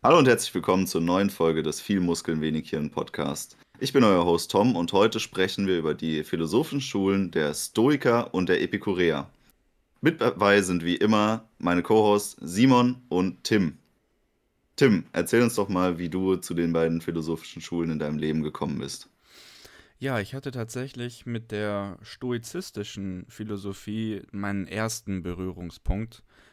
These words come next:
Speaker 2: schon lange, lange bevor ich irgendwann mal was von Epikur gehört hab. Und ich persönlich würde auch sagen, da werden wir sicher im Laufe des Podcasts noch dazu kommen,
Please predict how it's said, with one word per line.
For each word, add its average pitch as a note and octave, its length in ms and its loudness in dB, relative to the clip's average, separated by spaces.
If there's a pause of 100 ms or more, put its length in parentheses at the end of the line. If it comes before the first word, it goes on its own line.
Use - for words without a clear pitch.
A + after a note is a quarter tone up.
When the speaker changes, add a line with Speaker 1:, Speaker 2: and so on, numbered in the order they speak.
Speaker 2:
schon G2+ 220 -2
lange, A2 340 0
lange G#2 320 -2
bevor F#2+ 360 -4
ich - 180 -8
irgendwann F#2+ 500 -4
mal F2+ 180 -4
was E2+ 200 -6
von F#2 200 -10
Epikur F#2+ 500 -10
gehört F2 360 -6
hab. D2+ 240 -12 (800)
Und G#2 420 -4 (540)
ich C3+ 200 -2
persönlich C#3+ 540 0
würde C3+ 240 -2
auch A2 140 -2
sagen, B2 680 -4
da F#2 140 -8
werden F#2+ 220 -4
wir F#2 100 -6
sicher G2 340 -8
im F2 280 -12
Laufe G2+ 340 -2
des F#2+ 140 -10
Podcasts - 560 -6
noch F#2 160 -8
dazu F2+ 320 -10 (120)
kommen, C3 360 -2